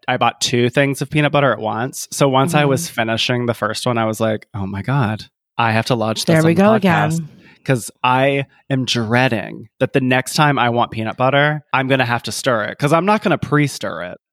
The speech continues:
Speaker 1: I even tried to
Speaker 2: I know,
Speaker 1: store
Speaker 2: you
Speaker 1: it
Speaker 2: need,
Speaker 1: upside
Speaker 2: like,
Speaker 1: down.
Speaker 2: you need gloves and a smock or something. I don't know what you need.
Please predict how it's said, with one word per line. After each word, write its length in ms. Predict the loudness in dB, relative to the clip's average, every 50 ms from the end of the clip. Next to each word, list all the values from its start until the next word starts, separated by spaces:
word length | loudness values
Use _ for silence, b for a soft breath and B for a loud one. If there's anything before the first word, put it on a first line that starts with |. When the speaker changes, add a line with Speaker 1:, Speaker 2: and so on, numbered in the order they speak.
| _ -2
Speaker 1:
I 100 | 0 2
even 220 | 4 4 2 2
tried 260 | 2 2 2 0 0
to 40 | 0 0
Speaker 2:
I 60 | 2
know, 40 | 4
Speaker 1:
store 160 | 4 4 4
Speaker 2:
you 40 | 4
Speaker 1:
it 20 |
Speaker 2:
need, 80 | 4 4
Speaker 1:
upside 140 | 4 4 2
Speaker 2:
like, 100 | 2 0
Speaker 1:
down. 560 | 0 -2 -2 0 0 0 0 -2 -4 -6 -6 -2
Speaker 2:
you 80 | 0
need 200 | 2 2 2 2
gloves 420 | 2 2 4 4 6 4 4 2 2
and 100 | 0 0
a 60 | -2
smock 580 | -6 -6 -6 -4 -2 0 0 0 0 -2 -4 -8
or 80 | -8
something. 420 | -4 -4 -4 -4 -4 -4 -6 -6 -4
I 80 | -4 -2
don't 140 | -2 -2
know 140 | 0 0 -2
what 120 | -2 -4 -6
you 100 | -8 -8
need. 320 | -8 -8 -10 -10 -12